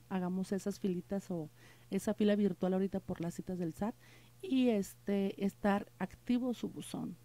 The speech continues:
Si no tienen esos tres, este, eh, requerimientos, este, del, del sat, pues te van a, aunque tú quieras seguir en ese régimen de reciclo, pues no, no, este, no vas a estar ya. Y la verdad no,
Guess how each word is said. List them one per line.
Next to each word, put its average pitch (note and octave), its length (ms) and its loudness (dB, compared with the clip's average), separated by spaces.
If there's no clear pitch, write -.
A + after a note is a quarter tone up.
Si A3+ 160 -2
no A#3+ 140 2
tienen C4 320 2
esos A#3 260 0
tres, A3 300 -4
este, E3+ 640 -6
eh, F3 140 0
requerimientos, F#3 920 -4
este, E3 640 -8
del, F3 320 -2
del E3+ 180 -4
sat, G3+ 260 -6
pues F3+ 240 -6
te - 140 -6
van E3+ 240 -4
a, F3+ 160 -4
aunque F#3+ 300 0
tú - 120 -6
quieras B3+ 240 0
seguir A3 160 0
en A#3 140 4
ese A3+ 240 0
régimen G#3 480 0
de E3+ 80 -4
reciclo, G3+ 540 -6
pues G#3+ 160 0
no, G#3 360 0
no, F#3+ 480 -2
este, G3 300 -4
no F#3 140 0
vas F#3 180 -6
a - 40 -8
estar F#3 200 -8
ya. F#3 160 -4
Y A3+ 60 -4
la A3+ 140 2
verdad G#3+ 240 -2
no, C4 160 -2